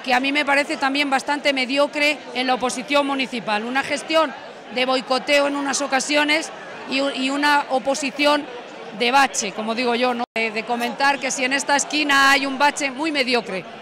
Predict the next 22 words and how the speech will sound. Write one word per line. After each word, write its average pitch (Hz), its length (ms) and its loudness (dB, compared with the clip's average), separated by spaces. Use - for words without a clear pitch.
Entonces 247 200 -4
yo 254 120 -2
creo 277 180 0
que 277 80 0
los 269 140 0
ciudadanos 277 400 0
han 262 140 -2
pasado 254 340 -2
factura 277 580 -2
de 233 120 -2
ambas 254 320 -2
cosas, 202 320 -6
con 240 100 -2
lo 247 120 -2
cual 302 280 2
especialmente 269 680 0
contentos, 220 580 -2
¿no? 302 180 0
Eh, 226 80 -2
vamos 269 260 -2
a 285 80 -2
tener 294 340 2